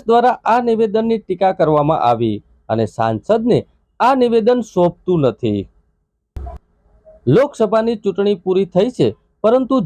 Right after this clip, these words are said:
જૂનાગઢ અને ગીર સોમનાથ જિલ્લાનું રાજકારણ હજી ગરમ છે. પ્રાચીમાં યોજાયેલું અભિવાદન સમારંભ સભામાં ત્રીજી વખત ચૂંટાયેલા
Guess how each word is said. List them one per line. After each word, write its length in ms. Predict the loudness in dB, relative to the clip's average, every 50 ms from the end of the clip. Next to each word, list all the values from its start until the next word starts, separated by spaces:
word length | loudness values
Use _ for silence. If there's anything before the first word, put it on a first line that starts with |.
| 0
જૂનાગઢ 460 | 0 0 2 2 2 2 2 2 2 0
અને 160 | 0 0 -2 -2
ગીર 260 | -2 -4 -4 -4 -4
સોમનાથ 440 | -4 -2 -2 -2 0 0 0 -2 0 -2
જિલ્લાનું 420 | -2 0 0 0 2 2 2 2 2
રાજકારણ 640 | 2 0 0 0 -2 -2 0 0 0 0 0 0 0
હજી 280 | -2 -2 0 -2 -4 -2
ગરમ 360 | 0 0 2 2 2 0 -2
છે. 180 | -6 -4 -4 -4 -4 -6 _ _ _ _ _ _ _
પ્રાચીમાં 580 | -2 -2 -2 -2 -2 -4 -4 -2 0 2 2 2
યોજાયેલું 640 | 2 2 2 2 2 2 2 2 2 0 -2 -4 -8 _ _ _ _ _
અભિવાદન 580 | -2 0 0 0 2 2 2 2 0 0 -2 -2
સમારંભ 500 | -2 -2 0 0 0 2 2 0 -2 -2 -4
સભામાં 420 | -2 0 0 0 0 0 -2 -2 -4
ત્રીજી 340 | -6 -8 -6 -4 -4 -2 -2
વખત 240 | -2 -2 -2 -4 -6 -4
ચૂંટાયેલા 500 | -6 -6 -2 0 2 2 2 2 0 -2